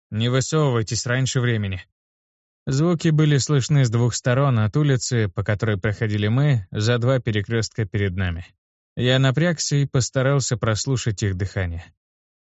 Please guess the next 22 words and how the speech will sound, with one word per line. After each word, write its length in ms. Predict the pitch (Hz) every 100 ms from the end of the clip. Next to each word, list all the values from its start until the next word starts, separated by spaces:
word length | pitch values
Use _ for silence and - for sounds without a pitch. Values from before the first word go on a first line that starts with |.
| -
"Так, 360 | 110 101 90
один, 380 | 110 101 117 135
два, 260 | 120 123 127
три..." 380 | 120 127 143 120
Голова 680 | 113 147 135 131 120 113 113
закружилась. 920 | 104 90 117 107 113 110 - - -
Четыре, 760 | - 123 110 135 147 151 147 120 104
мать, 720 | 131 - - - - - -
как 240 | - 151 135
же 160 | 135
тяжело. 640 | 123 156 131 151 151 127 104 - -
Пять... 560 | 151 147 127 - - _ _ _
пять. 360 | 180 123 90 - _ _ _ _
Так, 260 | 131 107 -
это 220 | 120 131
с 120 | -
одной 300 | 143 123 123
стороны, 500 | 107 127 104 101 95 -
а 80 | 110
что 240 | - 135
с 80 | 110
другой? 540 | 110 107 131 147 104